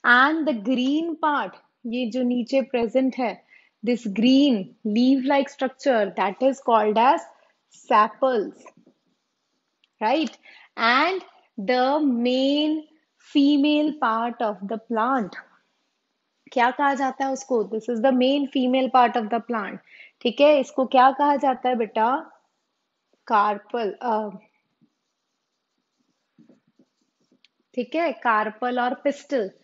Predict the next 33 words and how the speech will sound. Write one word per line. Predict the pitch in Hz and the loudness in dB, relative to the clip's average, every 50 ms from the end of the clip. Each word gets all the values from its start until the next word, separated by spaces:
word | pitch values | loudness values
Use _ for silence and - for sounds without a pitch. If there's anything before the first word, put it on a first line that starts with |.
| _ _ _ _ _ _ - | _ _ _ _ _ _ -4
दो | 226 247 254 262 | -2 0 0 2
नेम्स | 262 262 262 254 247 226 | 2 2 0 0 0 -2
होते | 233 220 208 - 214 | -2 -4 -6 -6 -8
हैं, | 214 208 | -8 -6
या | 214 208 208 | -4 -4 -4
इसको | 208 - - 233 | -6 -6 -10 -12
कार्पल | 214 - 226 214 214 214 214 - 262 269 | -2 2 2 2 2 2 0 0 -2 0
कहते | 254 269 254 247 - 254 254 262 | 2 2 0 0 0 0 0 0
हैं | 240 285 339 370 370 - _ _ _ - - _ _ _ - | 0 -2 -4 -4 -8 -12 _ _ _ -20 -20 _ _ _ -2
और | 214 214 214 | 0 0 0
इस, | 208 208 208 - - | -2 -4 -6 -10 -8
इसको | - 226 202 - _ - 269 294 359 - _ - | -8 -8 -8 -8 _ -2 -2 -2 -2 -4 _ -16
पिस्टल | - - _ _ _ _ 269 262 262 - - - 277 262 240 | -20 -20 _ _ _ _ -2 -2 -2 -4 -4 -2 -2 0 -2
भी | 214 240 | -2 -4
कहा | 220 - 202 185 208 269 | -6 -6 -6 -6 -8 -10
जाता | 269 - - - - - - - | -12 -12 -14 -14 -18 -20 -20 -20
है. | 214 _ _ _ _ _ _ _ _ _ _ _ _ - | -20 _ _ _ _ _ _ _ _ _ _ _ _ -6
Is | 240 190 | -4 -2
it | 240 226 | -2 -4
clear? | - - 269 277 320 359 381 370 - - - - - - _ - | -2 0 2 2 4 4 2 0 -2 -8 -18 -20 -20 -8 _ 0
It | 214 | 2
is | 240 254 - - - | 2 0 0 0 2
further | 262 269 269 240 311 | 2 4 4 4 4
divided | 262 311 285 285 262 233 254 262 247 | 4 2 2 2 2 2 0 0 0
into | 226 269 | 0 -2
three | 226 - - 254 233 233 - 226 | -4 -2 -2 -4 -2 -2 -2 -2
parts. | 214 214 226 277 330 - - - - - - - - _ _ _ _ _ _ _ _ _ _ _ _ _ _ _ _ _ | 0 0 0 0 -2 -4 -8 -16 -20 -20 -20 -20 -20 _ _ _ _ _ _ _ _ _ _ _ _ _ _ _ _ _
क्या | - 262 240 247 262 | 0 2 4 4 2
पार्ट्स | 262 - 277 277 269 269 269 - - 294 | 2 2 0 0 0 0 -4 -8 -8 -6
हैं? | 285 | -6
ती-, | - - 285 269 269 247 - - - | -4 -4 -4 -4 -6 -8 -12 -10 -6
तीन | 285 277 269 262 254 | -4 -2 -2 -2 -2
पार्ट्स, | 254 269 269 277 330 - - | 0 0 0 0 -2 -4 -8